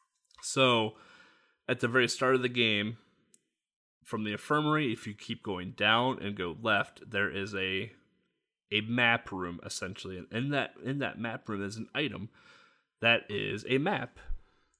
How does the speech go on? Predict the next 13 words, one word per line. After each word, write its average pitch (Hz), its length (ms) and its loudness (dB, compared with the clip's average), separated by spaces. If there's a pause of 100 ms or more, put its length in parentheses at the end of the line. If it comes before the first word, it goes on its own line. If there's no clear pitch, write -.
(880)
So, 110 760 4
w-, 107 380 -4 (800)
what 131 300 2
this 160 240 0
map 127 480 0
does 117 600 2 (960)
is 107 800 2 (1300)
obviously 143 580 10
tells 123 560 2
you 92 140 -2
where 92 180 0
you 95 240 -2
are, 95 420 2